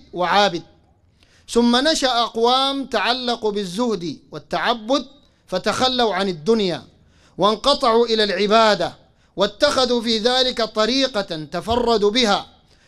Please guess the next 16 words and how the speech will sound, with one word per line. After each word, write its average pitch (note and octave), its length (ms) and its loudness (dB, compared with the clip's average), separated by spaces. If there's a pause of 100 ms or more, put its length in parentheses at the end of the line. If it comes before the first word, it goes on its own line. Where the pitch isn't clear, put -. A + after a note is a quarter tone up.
(140)
وأخلاقا A3+ 760 0
تخلقوا G#3 800 -2
بها، G#3+ 360 0 (540)
ورأوا C4 680 0
أن A#3+ 160 -2
أول B3+ 600 0
من A3+ 160 -6
انفرد A3 460 -2 (600)
به A3 520 -4 (1300)
بخدمة A#3+ 720 0
الله A#3 460 0
سبحانه A3 480 -2
وتعالى A3 480 0
عند G#3 320 -6
بيت A#3+ 320 -4
الحرام B3+ 760 -2